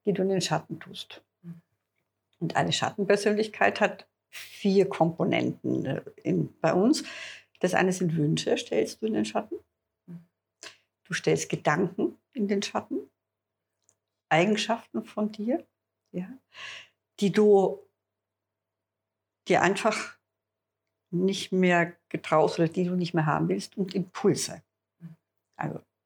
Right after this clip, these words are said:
es gibt viele Impulse, die wir uns nicht mehr erlauben. Wir erlauben uns nicht mehr impulsiv zu sagen,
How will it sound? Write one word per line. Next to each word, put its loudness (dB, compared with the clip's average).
es -4
gibt -2
viele 0
Impulse, 2
die 0
wir 2
uns 0
nicht -4
mehr 2
erlauben. 0
Wir 2
erlauben 4
uns -2
nicht 0
mehr 2
impulsiv 2
zu -4
sagen, 0